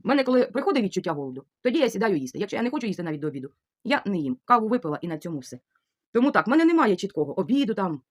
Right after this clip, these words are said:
сніданку, вечері, там, нема такого. Все по голоду. А показувати кожен раз салат, ну, я думаю, всі знають, огірок, помідор. Ну,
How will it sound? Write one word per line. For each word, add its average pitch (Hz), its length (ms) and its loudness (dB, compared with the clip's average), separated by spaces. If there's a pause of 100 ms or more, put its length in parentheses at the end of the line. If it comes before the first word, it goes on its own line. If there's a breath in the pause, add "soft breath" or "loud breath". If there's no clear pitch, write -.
(140)
сніданку, 208 540 0
вечері, 190 420 0
там, 156 260 -8
нема 247 280 0
такого. 135 380 -12 (300)
Все 339 340 -2
по 254 140 2
голоду. 147 520 -6 (840)
А 240 140 4
показувати 269 440 0
кожен 262 220 2
раз 254 160 2
салат, 254 220 2
ну, 233 80 0
я 208 60 0
думаю, 190 220 0
всі 196 140 -6
знають, 160 260 -4
огірок, 165 240 -8
помідор. 147 380 -4 (1600)
Ну, 151 120 -8